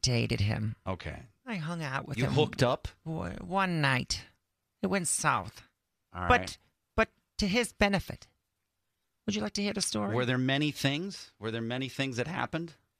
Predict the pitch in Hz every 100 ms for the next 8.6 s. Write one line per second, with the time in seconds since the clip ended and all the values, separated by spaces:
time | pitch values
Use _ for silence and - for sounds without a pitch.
0 | _ _ - 440 427 466 294 - - _
1 | 90 90 78 67 - _ _ _ - -
2 | - 190 - - - - 117 123 160 127
3 | - 151 175 170 123 123 120 - 107 107
4 | 95 87 87 85 - 58 - _ _ _
5 | - 175 165 160 165 - 185 185 170 175
6 | 170 165 - 160 160 156 147 143 135 -
7 | - - 131 - 95 101 104 107 110 113
8 | 127 - 156 151 143 131